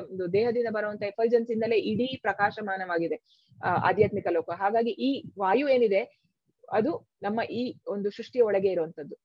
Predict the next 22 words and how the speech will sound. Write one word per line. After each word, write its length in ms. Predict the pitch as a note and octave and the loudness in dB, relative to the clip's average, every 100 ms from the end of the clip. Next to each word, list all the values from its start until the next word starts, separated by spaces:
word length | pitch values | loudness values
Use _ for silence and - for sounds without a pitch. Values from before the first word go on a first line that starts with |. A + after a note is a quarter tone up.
| _ _ | _ _
ಅಷ್ಟೇ. 340 | F3+ - - _ _ _ _ - | -20 -10 -10 _ _ _ _ -4
So 320 | B3 G#3+ - _ _ G#3 | -2 -2 -6 _ _ 4
ಹೇಗೆ 300 | A#3 D4 D#4+ | 6 8 6
ವಾಯು 260 | B3+ B3 | 6 8
ಎಲ್ಲಾ 240 | A#3 G3+ A#3+ | 6 6 2
ಕಡೆ 200 | B3 A3 | 4 2
ಇದೆ 140 | F#3+ | 2
ಅದೇ 220 | F3 G#3 | 2 4
ರೀತಿ, 460 | A#3+ A#3 - A3 - _ _ _ _ _ _ _ _ _ F#3 | 4 2 -4 -8 -10 _ _ _ _ _ _ _ _ _ -14
ಆ, 300 | F3+ F3 F3 | -10 -8 -8
ನನ್ನಲ್ಲಿ 440 | G3 A#3 B3 C#4 | -6 -2 -2 0
ಎಲ್ಲವ-, 540 | B3 G#3 A#3 A3+ - | 0 2 0 0 -2
ಎಲ್ಲವನ್ನು 500 | G3+ G#3 G#3+ G#3+ D#4 - _ _ - - | -2 0 0 -2 -6 -12 _ _ -14 -8
ನೆಲೆಸಿರುತ್ತದೆ, 880 | G#3 G#3 A3+ A3+ G#3 G3+ F3 F3+ E3 | -2 0 0 2 0 0 -4 0 0
ಸೃಷ್ಟಿಯಾದವೆಲ್ಲ 1200 | - - - C4 A#3 G#3+ G3 - _ F3 F#3+ G3+ F#3 F#3 - _ _ | -2 -16 -4 2 4 2 -2 -6 _ -4 -2 -2 -2 -4 -8 _ _
ನನ್ನಲ್ಲಿ 360 | G3 G#3+ A3+ A#3+ | -6 -2 0 0
ನೆಲೆಸಿರುತ್ತದೆ 800 | G#3+ F#3+ F#3+ F3+ E3+ - E3 E3 | 0 -4 -4 -8 -8 -8 -2 -2
ಅಂತ 260 | - F#3+ G#3 | -2 -8 -4
ಹೇಳಿದ್ರೆ 420 | G3+ G#3 C#4+ - _ _ | 2 4 4 -2 _ _
ಸೃಷ್ಟಿ 280 | A#3+ - C4 | -10 -2 4
ಆಗುವಾಗ, 400 | A3 A3 A#3 A3 | 6 6 4 2
ಆ, 120 | - | 0